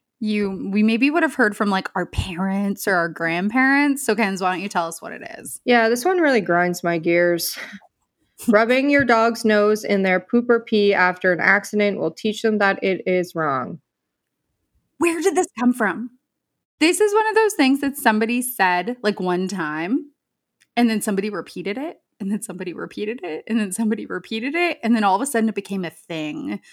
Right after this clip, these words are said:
Speaker 1: Because obviously this was never based on any sort of data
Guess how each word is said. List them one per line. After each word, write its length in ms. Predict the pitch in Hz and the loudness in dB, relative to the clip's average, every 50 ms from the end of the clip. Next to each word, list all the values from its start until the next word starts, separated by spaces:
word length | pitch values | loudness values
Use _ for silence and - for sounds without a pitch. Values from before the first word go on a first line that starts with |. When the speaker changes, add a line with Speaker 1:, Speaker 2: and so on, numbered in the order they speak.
| _ _ _ | _ _ _
Speaker 1:
Because 260 | - 226 214 254 240 214 | -6 -2 0 2 4 4
obviously 480 | 220 208 208 254 294 320 294 381 370 | 4 4 2 0 -2 -2 -2 -2 0
this 240 | 349 403 392 381 - | 2 2 2 2 2
was 200 | 403 427 392 330 | 2 2 2 4
never 460 | 294 262 262 240 226 226 208 208 196 | 4 4 4 4 2 2 0 -2 -2
based 380 | - 190 180 175 175 - - - _ | -2 -4 -4 -6 -6 -8 -12 -10 _
on 360 | 156 170 170 170 175 175 165 - - _ _ _ _ _ _ _ _ _ _ _ | -4 -2 -2 -2 -4 -4 -8 -12 -16 _ _ _ _ _ _ _ _ _ _ _
any 320 | - 392 359 294 254 214 190 | 2 2 4 4 2 0 -2
sort 340 | - - - 180 170 170 165 | -6 -8 -8 -8 -8 -8 -10
of 160 | 160 160 196 | -12 -12 -14
data 640 | - - - - 156 - - - 190 185 175 175 | -14 -12 -12 -10 -8 -8 -8 -8 -8 -8 -10 -12